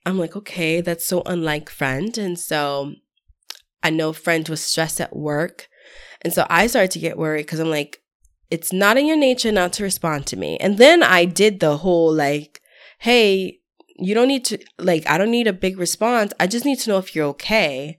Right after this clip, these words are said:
And friend still did not respond, which is ridiculous to me. Please do not be that person. If somebody's messaging you saying, like, "Hey, I just wanna know if you're okay," can you, like, at least say, "Yeah, I'm good,"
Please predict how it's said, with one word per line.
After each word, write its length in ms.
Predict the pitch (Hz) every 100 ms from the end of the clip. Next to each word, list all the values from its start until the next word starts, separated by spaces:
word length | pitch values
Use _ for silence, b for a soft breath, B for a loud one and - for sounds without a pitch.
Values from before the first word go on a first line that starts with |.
| -
And 180 | 160 156
friend 300 | 190 185 180
still 400 | - - 180 175
did 160 | 160
not 340 | 147 151 151 -
respond, 800 | 143 - - 147 135 131 - -
which 180 | 180 170
is 160 | -
ridiculous 560 | 156 170 160 147 139 -
to 80 | 151
me. 240 | 139 135 B B B
Please 200 | 285 311
do 100 | 339
not 180 | 320 269
be 60 | 220
that 180 | 165
person. 340 | - 143 131 139
If 120 | 165
somebody's 520 | - 247 311 381 320
messaging 520 | 226 185 190 190 196
you 180 | 196 185
saying, 300 | - 156 156
like, 160 | 123 151
"Hey, 360 | 180 170 156 -
I 120 | 156
just 160 | 180
wanna 140 | 202 175
know 120 | 160
if 140 | 151
you're 120 | 151 147
okay," 420 | - 143 151 - b b b b b b b b
can 160 | - 247
you, 140 | 262
like, 240 | 330 320 240
at 100 | 220
least 220 | 226 -
say, 140 | 196
"Yeah, 200 | 180 165
I'm 140 | 156 147
good," 260 | 143 127